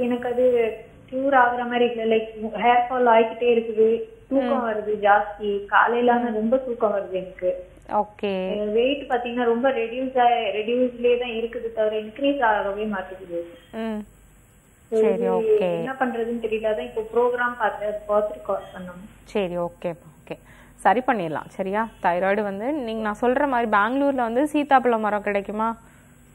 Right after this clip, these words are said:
Speaker 1: ஆ,
Speaker 2: சீத்தாப்பழம்
Speaker 1: இருக்கு மேடம்.
Speaker 2: இருக்கு இல்லையா? கொய்யாப்பழம்
Speaker 1: இருக்கு.
Speaker 2: இலை?
Speaker 1: ஆ, அது கிடைக்கும்.
Speaker 2: அருகம்புல்?
Speaker 1: அருகம்புல் தான் கொஞ்சம்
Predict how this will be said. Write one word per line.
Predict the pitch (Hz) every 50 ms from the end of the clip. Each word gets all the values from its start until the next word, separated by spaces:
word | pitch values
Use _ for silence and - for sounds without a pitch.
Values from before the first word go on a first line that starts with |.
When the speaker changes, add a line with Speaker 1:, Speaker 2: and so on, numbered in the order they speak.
| - - - - - - - -
Speaker 1:
ஆ, | 214 226 240
Speaker 2:
சீத்தாப்பழம் | 247 247 233 262 262 247 240 233 220 220
Speaker 1:
இருக்கு | 214 -
மேடம். | - - - 233
Speaker 2:
இருக்கு | 254 262 - 254
இல்லையா? | 247 240 226 233 247 262 269 254 - -
கொய்யாப்பழம் | 247 247 262 277 285 285 277 269 262 247 247 254
Speaker 1:
இருக்கு. | 254 - 233 220
Speaker 2:
இலை? | 226 240 262 330 359 - - - - - - - - - - - - - - - - - - -
Speaker 1:
ஆ, | 247 262 247
அது | 233 220 233 254 -
கிடைக்கும். | - 220 208 214 - - - - - - - - - -
Speaker 2:
அருகம்புல்? | 226 226 262 277 262 302 277 269 277 285 349 427 - - - - - - - - - - - - - - - - - - - - - - - - - -
Speaker 1:
அருகம்புல் | 226 208 220 254 262 262 294 294 285 277 269 254 254
தான் | 247 262 262 254
கொஞ்சம் | 247 226 220 208 214 214 208 202 196